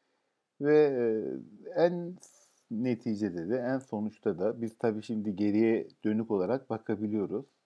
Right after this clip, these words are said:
E, bu iki bin on dört yılında yapılmış bir makale. E,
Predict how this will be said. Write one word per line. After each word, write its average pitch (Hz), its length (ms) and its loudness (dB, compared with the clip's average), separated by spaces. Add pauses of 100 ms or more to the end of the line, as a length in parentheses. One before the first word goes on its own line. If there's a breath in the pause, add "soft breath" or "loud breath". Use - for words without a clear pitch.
E, 90 40 -12 (520)
bu 98 80 -2
iki 101 280 -8
bin 104 60 -6
on 107 260 0
dört 95 180 -4 (140)
yılında 101 380 0
yapılmış 95 580 -6
bir 90 120 -6
makale. 85 760 -10 (1400 soft breath)
E, 85 360 -4